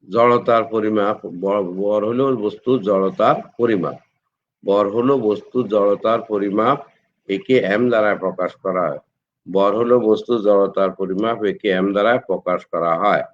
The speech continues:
বর বেগ, বর ও বেগের গুণফলকে বর বেগ বলে, অর্থাৎ এম into বি সমান এম বি। তাহলে বেগ হলো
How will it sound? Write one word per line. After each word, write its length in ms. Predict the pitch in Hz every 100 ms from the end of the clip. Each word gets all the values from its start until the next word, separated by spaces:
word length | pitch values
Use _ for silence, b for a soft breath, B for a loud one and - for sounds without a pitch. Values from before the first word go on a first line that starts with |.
| _ _ _ -
বর 320 | 90 104 117
বেগ, 380 | 123 127 131 127
বর 260 | 90 101 104
ও 120 | 120
বেগের 380 | 110 101 98 95
গুণফলকে 600 | 90 101 95 113 110 123
বর 300 | 107 95 95
বেগ 260 | 92 95 85
বলে, 380 | 92 104 101 85
অর্থাৎ 420 | 87 - 110 -
এম 200 | 90 107
into 360 | 113 110 117
বি 220 | 98 98 110
সমান 480 | 95 87 104 123 - _ -
এম 220 | 104 110
বি। 140 | 80 - _ _ _ _ _ _ _ _
তাহলে 340 | - 107 117 127
বেগ 300 | 98 104 110
হলো 260 | 123 131